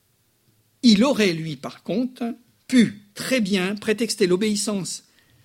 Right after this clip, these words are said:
à ce... cette règle de loi qui le dispensait de faire une bonne action d'entraide, parce qu'il était lévite. Vous savez que les Lévites, ils recevaient la dîme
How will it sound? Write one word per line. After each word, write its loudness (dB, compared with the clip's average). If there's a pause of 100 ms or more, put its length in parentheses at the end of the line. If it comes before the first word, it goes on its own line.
(160)
à -4
ce... -2
cette -10
règle 0
de 0
loi -2 (1120)
qui -2
le 4
dispensait 0
de 2
faire -4
une -6
bonne -6
action -6 (640)
d'entraide, -8 (520)
parce -12
qu'il -6
était -6
lévite. -6 (840)
Vous -16
savez -4
que -6
les -2
Lévites, -4 (880)
ils 0
recevaient -2
la -4
dîme -4